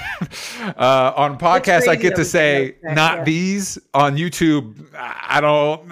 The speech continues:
Speaker 1: uh, there's not a button I get to press to be like, "Not these ones, please." But
Speaker 2: That's crazy.
Speaker 1: so I saw that and I was like, "Fuck. Is it, is it I am <laughs> like a voice in the dark, like, trying to, to promote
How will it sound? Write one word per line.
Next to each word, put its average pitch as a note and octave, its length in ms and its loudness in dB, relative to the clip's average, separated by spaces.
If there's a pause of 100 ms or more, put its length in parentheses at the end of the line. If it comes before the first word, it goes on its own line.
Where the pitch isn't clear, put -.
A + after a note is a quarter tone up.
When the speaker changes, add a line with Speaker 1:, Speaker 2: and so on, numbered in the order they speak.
(140)
Speaker 1:
uh, D3+ 320 0
there's C#3 160 -2
not D#3 120 2
a C3 40 -6
button C3+ 240 -4
I C3 60 -4
get C3+ 160 -4
to - 40 -14
press C3+ 220 -2
to A2+ 60 -14
be B2+ 120 -4
like, A2 200 -2
"Not D#3+ 180 0
these G3 180 -2
ones, D3 220 -2
please." C3 340 -2 (1600)
But D#3 240 4
Speaker 2:
That's E3+ 160 -10
crazy. C#3+ 480 -16 (180)
Speaker 1:
so - 140 -4
I F3+ 80 2
saw G#3 240 -2
that F#3+ 240 4
and D3 100 -4
I D3 100 0
was C3 120 -4
like, G#2 220 -6
"Fuck. B2 480 -4 (300)
Is E3+ 220 4
it, F3+ 240 0
is G#3 300 0
it C#3 380 -2 (1040)
I B2 480 0 (100)
am A2+ 600 -4 (280)
<laughs> - 260 -4
like C#3+ 180 0
a A#2+ 60 -2
voice C3+ 300 2
in C3 80 -4
the C3 80 0
dark, B2+ 440 0
like, C3 160 -2
trying C3 300 0
to, A#2+ 200 -2
to A2+ 360 -8
promote B2 540 -2